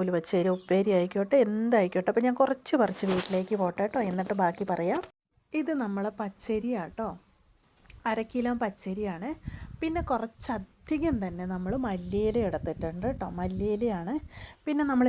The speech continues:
ചെറിയ ഉള്ളിയില്ലേ, കൊച്ചുള്ളി, അതൊരു അഞ്ചാറെണ്ണം എടുത്തിട്ടുണ്ട്. അത് മുളപ്പിച്ചതാട്ടോ കൊച്ചുള്ളി, മുളപ്പിച്ച കൊച്ചുള്ളിയാണ്. പിന്നെ ആറല്ലിയോളം വെളുത്തുള്ളി, ഒരു ചെറിയ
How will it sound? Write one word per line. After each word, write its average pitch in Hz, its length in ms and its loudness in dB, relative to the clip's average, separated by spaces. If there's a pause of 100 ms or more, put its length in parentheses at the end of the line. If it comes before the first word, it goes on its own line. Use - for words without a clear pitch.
(120)
ചെറിയ 262 380 6
ഉള്ളിയില്ലേ, 185 380 0 (100)
കൊച്ചുള്ളി, 214 500 -2 (480)
അതൊരു 214 300 4
അഞ്ചാറെണ്ണം 240 680 2
എടുത്തിട്ടുണ്ട്. 185 540 -4
അത് 240 80 2 (120)
മുളപ്പിച്ചതാട്ടോ 240 920 0 (100)
കൊച്ചുള്ളി, 214 400 -2 (120)
മുളപ്പിച്ച 196 580 -2
കൊച്ചുള്ളിയാണ്. 180 640 -4 (480)
പിന്നെ 269 240 0 (220)
ആറല്ലിയോളം 185 880 2
വെളുത്തുള്ളി, 214 520 -2 (120)
ഒരു 190 180 -4
ചെറിയ 269 360 0